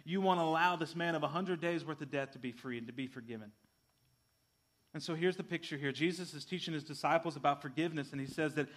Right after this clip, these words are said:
as you have been forgiven, you've been forgiven much, so you forgive others. And so here's, here's the picture that Paul is kind of painting here, is that, that as we have received grace, as we have received freedom, and as we have received life because Christ has given his life,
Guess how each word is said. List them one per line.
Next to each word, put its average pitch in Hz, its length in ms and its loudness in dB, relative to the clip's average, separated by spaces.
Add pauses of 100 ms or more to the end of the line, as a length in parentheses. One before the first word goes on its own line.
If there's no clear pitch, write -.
(120)
as 175 320 4
you 202 100 4
have 180 140 4
been 170 100 0
forgiven, 170 460 0
you've 185 180 2
been 180 140 2
forgiven 147 440 -2
much, 170 340 2
so 190 200 4
you 175 160 2
forgive 156 420 -2
others. 113 400 -2 (360)
And 180 100 0
so 196 120 4
here's, 208 380 4 (220)
here's 214 200 8
the 202 80 4
picture 208 340 4
that 165 160 0
Paul 202 260 8
is - 80 -8
kind 196 220 2
of - 80 -4
painting 196 260 4
here, 175 160 6
is 156 140 2
that, 170 140 4 (260)
that 180 160 10
as 190 340 8
we 202 160 4
have 214 240 4
received 208 640 2 (280)
grace, 180 480 6
as 202 280 6
we 208 140 2
have 196 220 8
received 202 680 2 (300)
freedom, 202 520 4
and 156 80 4
as 196 260 4
we 196 120 6
have 180 100 4
received 175 380 0
life 180 340 4
because 180 280 2
Christ 196 360 2
has 160 140 -4
given 190 200 4
his 175 160 0
life, 185 300 4